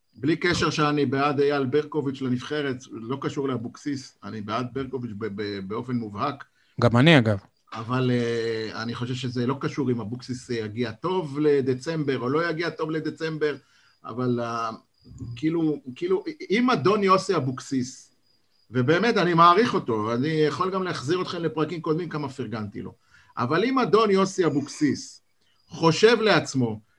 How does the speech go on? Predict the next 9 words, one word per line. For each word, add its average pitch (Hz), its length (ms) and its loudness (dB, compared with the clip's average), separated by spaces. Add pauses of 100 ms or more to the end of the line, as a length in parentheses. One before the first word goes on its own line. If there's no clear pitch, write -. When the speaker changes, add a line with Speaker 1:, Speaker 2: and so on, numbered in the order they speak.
(140)
Speaker 1:
שהפועל 220 380 4
באר 202 200 8
שבע 208 320 6
תקום 254 720 0
ותיפול 214 580 6
על 196 120 8
מפעל 165 560 4
אחד, 131 500 2
סליחה, 151 640 2